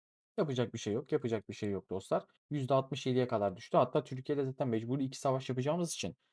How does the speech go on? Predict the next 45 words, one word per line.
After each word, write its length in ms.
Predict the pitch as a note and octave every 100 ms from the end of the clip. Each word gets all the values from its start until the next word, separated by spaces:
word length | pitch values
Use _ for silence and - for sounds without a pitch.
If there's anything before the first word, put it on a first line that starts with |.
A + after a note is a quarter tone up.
| _ _
şu 140 | -
anda 260 | A2+ B2 A#2+
bir 40 |
savaş 380 | C3+ C3+ B2 B2+
ilan 220 | B2 B2
edebiliriz. 560 | B2 B2 C#3 E3+ A3+ - _
İkinci 320 | - A#2+ C3
savaşımızı 520 | A#2+ A2 G#2+ A2 C#3
sonrasında 460 | - B2 G#2+ - C3+
gerçekleştiririz. 880 | A#2+ G#2+ - A#2+ A2+ - G#2+ D3+
Türkiye 340 | - C3 B2+ B2
ile 100 | A#2+
hemen 240 | A#2 A2+
bir 60 | A2
savaş 360 | A#2 G#2 G#2
daha 140 | G#2 A2+
gerçekleştirelim. 720 | C3 B2+ C3+ C3 - B2+ B2+
Zaten 220 | A#2 A2 -
A 200 | G#2 G#2+
I 60 | A#2+
kontrolünde. 640 | C3+ C3 C3+ B2+ B2+ C#3 - -
Yani 180 | C#2 A2+
hızlıca 340 | D3 B2+ C3
alabileceğimizi 540 | A#2+ A#2+ A#2 A#2+ B2
düşünüyorum 420 | G#2+ - G#2+ G2+ G2+
ben 140 | G2
Türkiye'yi. 480 | G#2+ G2+ - G#2+ B2+
Bizi 140 | A#2+
çok 220 | A2 A#2
da 60 | A#2
fazla 220 | A2 G2+
zorlamaz. 640 | G2+ G#2 G#2+ A2+ C#3+ - - _
Abi, 160 | A2 G2+ - -
<laughs> 180 | - -
bizim 220 | G#2+ A2
askerlere 480 | G2+ - G2 A2 A2
baksana 380 | G#2 - C#3 B2+
ya. 280 | G#2 G2+
Deli 240 | F#2+ G#2+ C3+
gibi, 180 | A#2+ G2+
deli 220 | A2+ C3
divane 320 | A#2+ A2+ C3
gibi 160 | A#2 G#2+
saldırıyorlar 640 | G#2+ G#2 A2 A2 G2+ G2
resmen. 400 | F#2+ - B2